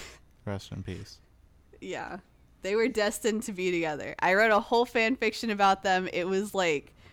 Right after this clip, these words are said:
Speaker 2: one of the most <laughs> popular fan fictions in, um, um, in that, for that anime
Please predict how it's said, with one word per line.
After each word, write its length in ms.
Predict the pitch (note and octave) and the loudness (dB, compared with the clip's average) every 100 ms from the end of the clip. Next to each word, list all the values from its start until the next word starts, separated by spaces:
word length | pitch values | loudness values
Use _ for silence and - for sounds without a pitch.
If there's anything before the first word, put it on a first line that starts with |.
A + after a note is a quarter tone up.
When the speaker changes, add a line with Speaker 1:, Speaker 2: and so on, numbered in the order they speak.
| - - | -20 -6
Speaker 2:
one 140 | F3+ | -2
of 60 | F#3 | -2
the 60 | F#3 | 0
most 260 | F3+ B3 | 0 0
<laughs> 20 | |
popular 520 | - F#3 - G3 A#3+ A3+ | 2 2 4 2 2 0
fan 260 | D#3+ F3 | -2 -4
fictions 640 | - F3 - F3+ F3+ F3 - | -4 -6 -4 -4 -4 -6 -10
in, 320 | - E3 D#3+ D3+ | -4 -4 -4 -6
um, 640 | D#3+ D#3+ C#3 D3 D#3 F#3 - - - - - - - | -4 -4 -6 -8 -10 -12 -14 -20 -20 -20 -20 -20 -10
um, 540 | D#3+ D#3 B2+ B2+ - F3+ - - | -4 -4 -4 -8 -12 -16 -20 -8
in 180 | F3 F3+ | -4 -2
that, 340 | E3+ D#3+ - - | 0 -2 -4 -4
for 180 | F#3+ | -4
that 220 | F3 F3 C#3 | 0 0 0
anime 600 | F3 F3+ F3+ F3 F3 | -2 -2 -2 -2 -2